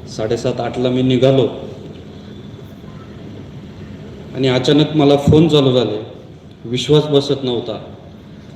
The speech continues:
आणि दोन दिवस खरं तर अतुल शेठ असतील, संजय शेठ असतील, आम्ही सगळे बारामतीमध्ये होतो.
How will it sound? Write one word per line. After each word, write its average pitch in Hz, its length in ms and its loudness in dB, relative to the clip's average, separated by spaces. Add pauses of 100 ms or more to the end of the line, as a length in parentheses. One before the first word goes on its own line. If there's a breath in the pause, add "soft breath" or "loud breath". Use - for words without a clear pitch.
(600)
आणि 180 140 2
दोन 165 260 4
दिवस 156 340 4
खरं 139 160 2
तर 139 460 2 (760)
अतुल 117 280 0
शेठ 131 200 0
असतील, 120 360 -4
संजय 117 320 -6
शेठ 117 180 -6
असतील, 117 440 -6 (960 loud breath)
आम्ही 127 160 2
सगळे 127 260 4
बारामतीमध्ये 120 760 0
होतो. 107 180 -2